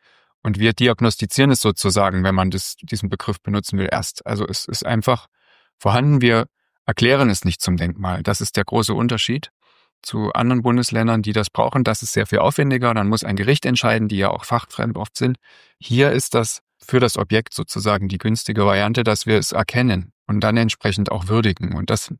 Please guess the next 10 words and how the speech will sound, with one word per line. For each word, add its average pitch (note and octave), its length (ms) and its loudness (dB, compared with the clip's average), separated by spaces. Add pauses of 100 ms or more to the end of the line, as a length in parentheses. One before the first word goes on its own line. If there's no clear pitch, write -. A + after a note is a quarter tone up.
(180)
machen B2 300 0
wir B2 120 2
heute A#2+ 260 2
auch G2+ 140 -4
mehr B2 200 2
als A#2 160 -4
früher. E3+ 420 -2 (720)
Früher B2 360 4
wurde A2+ 260 4
häufig A#2+ 440 2